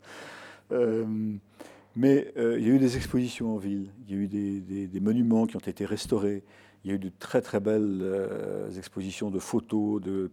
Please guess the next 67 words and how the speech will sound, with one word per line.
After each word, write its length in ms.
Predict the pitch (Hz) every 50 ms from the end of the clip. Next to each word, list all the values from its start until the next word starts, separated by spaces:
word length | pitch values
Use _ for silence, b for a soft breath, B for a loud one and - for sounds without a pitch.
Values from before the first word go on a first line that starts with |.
| _ _
cartels 520 | - 113 107 - - - 110 107 104 104 101
avec 220 | 92 95 92 87
des 100 | 87 95
grandes 320 | - 85 95 110 104 -
affiches 380 | 104 101 - - - 107 104 -
qui 100 | - -
représentaient 420 | - - 101 92 92 95 - 104
des 100 | 98 98
photos 280 | - - 107 - - 107
d'époque 420 | 98 110 110 - - 101 98 95
sur 120 | - - 95
les 120 | 95 98
lieux 200 | 98 95 98 110
emblématiques 720 | 104 101 92 104 104 101 101 - - - - 113 - - B B B B B B B B -
de 140 | 85 95
la 100 | 98 92
France 320 | - - - 98 - - -
libre 400 | 107 113 98 98 92 95 98 - -
au 100 | 107 101
Congo. 460 | - - 98 95 107 123 147 160 156 B B B B B B B B B B B _ -
Euh, 140 | 107 101
beaucoup 260 | 101 104 113 117 - 135
de, 140 | 117 131
beaucoup 280 | 120 110 113 117 - 127
d'élèves 480 | 113 120 120 127 127 127 123 104 98 101
ont 100 | 101 90
été 240 | - 101 - 110
sensibilisés, 500 | 101 - 107 95 - 107 104 104 123 160
des 120 | 147 127 107
professeurs 480 | - - 107 98 110 98 - 113 101
sont 180 | - - 117 113
venus, 180 | 113 135 160 160
il 60 | 135
y 20 | 113
a 40 |
eu 20 | 95
pas 140 | - 113 107
mal 180 | 113 113 113
de 80 | 101 98
communication 640 | - - 120 110 110 113 113 113 120 - - - 117
dans 100 | 113 110
la 80 | 107
presse. 180 | - - 165 151
Je 80 | 127
crois 200 | 120 - - 156
que 40 | 139
c'est 180 | - 123 - -
un, 180 | 117 113 104 B B B B B B B
c'est 120 | - 123
un 60 | 117
coup 140 | 117 - 147
de 40 | 131
départ. 300 | 131 139 - - 180 170
Puis 80 | 123 120
il 60 | 110
ne 20 |
faut 80 | - 123
pas 80 | 131
oublier 180 | 143 139 151 165
que 60 | 160
ce 80 | - 139
colloque 320 | 117 - 127 135 143 143
rassemblait 480 | - 127 110 - - 117 113 123 127 123
des 240 | 113 107 101 92 98
historiens 460 | 95 - - 110 101 104 107 104 101
camerounais, 640 | - - 110 98 92 107 113 117 127 139 139 139 131
gabonais, 640 | 113 110 98 98 104 104 107 120 127 135 143 139